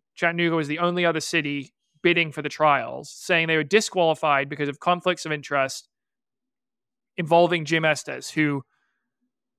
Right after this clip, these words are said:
had accepted a position with the Chattanooga bid. He disclosed this conflict of interest in May twenty twenty-two, shortly after he accepted the position.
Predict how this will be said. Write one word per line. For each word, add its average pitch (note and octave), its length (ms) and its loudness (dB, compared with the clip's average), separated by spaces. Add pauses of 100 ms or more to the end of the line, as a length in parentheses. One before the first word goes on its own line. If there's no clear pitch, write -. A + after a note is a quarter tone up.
(1000)
had E3 160 0
accepted A3 420 2
a G#3+ 60 2
position F3+ 500 0
with D#3+ 140 -2
the D#3 60 -10
Chattanooga E3 520 2
bid. D3 460 0 (2000)
He D#3+ 140 -12
disclosed A3 640 4
this E3 280 -2
conflict F#3 420 0
of E3+ 80 -2
interest D3 500 0
in D3 100 -6
May E3 160 2
twenty E3+ 220 0
twenty-two, D#3 540 -2
shortly E3 380 0
after D#3 280 2
he D3+ 80 0
accepted D3 340 -4
the D3 80 -6
position. C3+ 640 -6